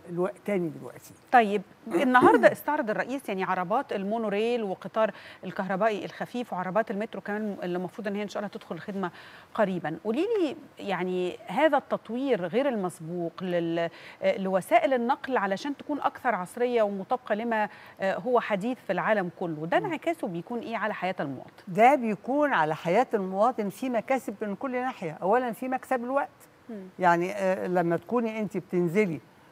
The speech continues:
Speaker 1: وانت عارفه انك انت بتاخدي، آه، مترو او قطر او حاجه بساع-، ساعات معينه،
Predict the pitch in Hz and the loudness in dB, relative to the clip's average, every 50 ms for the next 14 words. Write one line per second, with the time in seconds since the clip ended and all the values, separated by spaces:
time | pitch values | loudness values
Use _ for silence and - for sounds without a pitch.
0 | - _ - 185 190 185 - 185 180 175 202 208 190 - 185 175 175 170 - 202 | -20 _ -2 -2 -2 0 4 6 8 8 8 8 6 2 -2 -2 0 0 0 0
1 | 214 185 - 175 156 - - 202 190 - 180 156 147 139 - - - - - - | -2 -2 -2 -4 -4 0 0 0 0 0 -2 -6 -8 -10 -12 -16 -20 -20 -20 -20
2 | - _ _ - - 175 175 175 165 160 160 160 160 165 170 180 196 - 190 185 | -20 _ _ 0 4 6 6 6 6 6 4 2 0 0 -2 -4 -6 -4 0 2
3 | 208 220 - - 202 185 185 175 160 - - - - - - - - 170 165 170 | 2 2 2 0 -2 0 0 0 -2 -4 -12 -20 -20 -18 -6 2 4 4 6 4
4 | - - 226 226 220 - 196 180 170 160 156 151 - - 190 170 - - - - | 4 4 4 4 4 2 -2 -2 0 0 -2 -2 -4 -6 -6 -6 -6 -8 -10 -10
5 | 170 156 - - 220 226 - - - - - - - - 180 170 180 214 226 - | -12 -4 2 4 4 4 4 0 -8 -20 -20 -18 -6 0 4 6 6 6 4 4
6 | 208 190 180 170 160 165 170 190 202 208 214 214 | 0 2 4 4 4 6 6 4 4 4 2 0